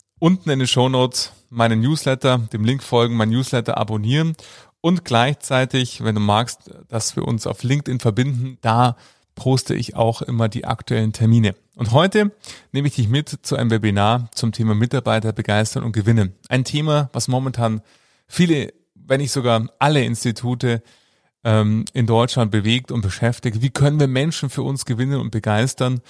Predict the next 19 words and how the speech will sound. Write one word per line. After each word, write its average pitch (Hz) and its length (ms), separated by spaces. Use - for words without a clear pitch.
Und 123 460
ich - 160
kann 131 160
salopp 120 300
sagen, 123 480
indem 123 400
wir 123 280
einfach 120 640
Recruiting 147 640
und 123 140
die 131 100
Art 165 220
und 135 100
Weise, 135 280
wie 131 60
wir 135 80
mit 127 80
Mitarbeitenden 127 680
umgehen, 131 540